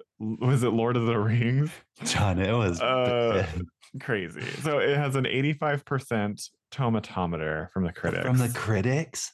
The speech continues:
Speaker 1: Yeah.
Speaker 2: Damn.
Speaker 1: And an audience score of eighty percent, despite how gory and off-putting some things <laughs> are.
Speaker 2: John, you were right on the mark.
Speaker 1: <laughs>
Speaker 2: For me, though, I mean, listen, the rest is good, but six for me.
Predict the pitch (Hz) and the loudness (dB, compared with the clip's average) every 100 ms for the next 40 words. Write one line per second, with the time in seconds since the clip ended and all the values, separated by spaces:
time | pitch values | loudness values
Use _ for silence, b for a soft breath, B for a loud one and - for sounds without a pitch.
0 | - 90 85 82 110 135 104 85 80 80 | -4 -2 0 0 0 0 0 0 0 0
1 | 80 95 98 95 87 80 82 - - 110 | 2 2 0 0 0 0 -2 -8 -4 -2
2 | 107 90 104 117 120 - - 117 110 95 | 0 0 0 0 -2 -6 -4 0 2 0
3 | - - 95 90 98 104 135 127 - 170 | -4 -10 -6 -2 -2 -2 -2 -2 -2 0
4 | 208 110 - - _ 127 - - 123 113 | 2 0 -2 -10 _ -4 -4 -4 -2 0
5 | 117 113 113 110 113 101 107 110 98 95 | 0 2 2 2 2 4 4 2 2 0
6 | 90 - 110 120 - 151 156 131 113 92 | -2 -4 -2 -2 0 0 2 2 0 -2
7 | 95 113 - 117 123 147 160 143 117 104 | -2 -2 -2 -4 -4 -2 0 0 2 2
8 | 127 170 101 95 92 95 90 90 87 82 | 2 2 2 2 4 2 2 2 2 0
9 | - - - 135 120 123 117 107 104 95 | -4 -12 -2 2 4 4 2 2 4 2
10 | - 117 117 95 92 110 117 85 82 - | 0 2 2 2 0 -2 0 -2 -2 -6
11 | - 101 104 120 123 117 107 107 95 87 | -4 0 0 0 -2 -2 0 0 0 -4
12 | - - 101 - - 95 90 90 | -4 -2 -2 -4 -6 -4 -2 -4